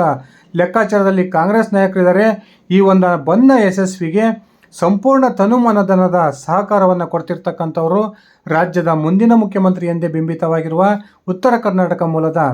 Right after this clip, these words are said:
ಪ್ರಭಾವಿ ನಾಯಕರಾಗಿರ್ತಕ್ಕಂಥ ಸತೀಶ್ ಜಾರಕಿಹೊಳಿ. ಈಗಾಗಲೇ ಸಿದ್ದರಾಮಯ್ಯನವರ ಪರವಾಗಿ ಬೈರ್ತಿ ಸುರೇಶ್ ಅವರು ಹಾಗೂ ಇನ್ನು ಎಚ್ ಸಿ ಮಾದೇವಪ್ಪ, ಕೆ ಎನ್ ರಾಜಣ್ಣ,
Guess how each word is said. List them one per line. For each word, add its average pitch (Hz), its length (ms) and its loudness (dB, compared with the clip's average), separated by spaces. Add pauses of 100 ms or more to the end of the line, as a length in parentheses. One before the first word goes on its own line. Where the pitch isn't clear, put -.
(480)
ಪ್ರಭಾವಿ 220 400 0
ನಾಯಕರಾಗಿರ್ತಕ್ಕಂಥ 175 920 -2
ಸತೀಶ್ 160 500 -4
ಜಾರಕಿಹೊಳಿ. 127 680 -8 (1300)
ಈಗಾಗಲೇ 214 420 2
ಸಿದ್ದರಾಮಯ್ಯನವರ 233 760 2
ಪರವಾಗಿ 214 840 0 (180)
ಬೈರ್ತಿ 202 380 0
ಸುರೇಶ್ 208 400 -2
ಅವರು 208 440 2
ಹಾಗೂ 180 440 0
ಇನ್ನು 170 600 -2
ಎಚ್ 147 100 -6
ಸಿ 247 160 -4
ಮಾದೇವಪ್ಪ, 214 580 2 (180)
ಕೆ 160 120 -10
ಎನ್ 220 260 0
ರಾಜಣ್ಣ, 202 380 0